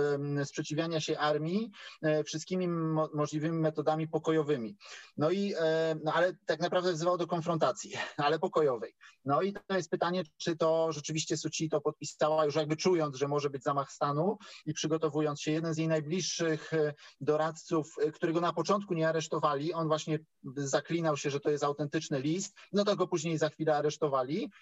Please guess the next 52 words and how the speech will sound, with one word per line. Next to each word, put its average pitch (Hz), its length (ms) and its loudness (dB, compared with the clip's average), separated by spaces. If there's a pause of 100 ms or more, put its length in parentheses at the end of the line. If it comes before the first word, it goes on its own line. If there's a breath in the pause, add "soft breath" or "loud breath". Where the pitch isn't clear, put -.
(200 loud breath)
no 151 100 0
i 156 60 4
już 160 160 2
teraz 147 260 0
nic 147 220 -2
nie 143 320 -2
wiadomo, 139 180 2 (140)
co 139 140 -2
z 127 60 -6
nim. 208 260 0 (340 loud breath)
Em, 160 640 0 (160)
Wintain 160 440 0
on 156 80 0
się 151 160 -2
nazywa, 151 400 -2
w - 60 -20
każdym 175 320 -2
razie, 175 340 0 (260 loud breath)
e, 156 280 2
no 160 120 0
i 180 80 0
to 196 80 0
jest 170 120 2
jakby 165 240 0
lin-, 180 240 0
jedna 160 340 0
linia, 151 400 2
m, 151 300 -2 (280)
m, 151 120 -2 (100)
m, 147 160 -2
jedna, 156 320 0
jedna 160 260 0
możliwość, 170 380 0
a 196 60 0
inna 190 200 0
możliwość 185 360 0
jest 175 120 -8
taka, 180 200 0
że 170 100 -4
po 180 120 -4
prostu 190 560 0
on 196 260 2
sam 147 300 0
to 139 220 0
zrobił, 135 340 -2
ten 139 140 -2
list, 160 180 -2
albo 175 360 2
że 160 160 0
to 165 140 -2
podstawili 165 580 -2
wojskowi. 151 520 -2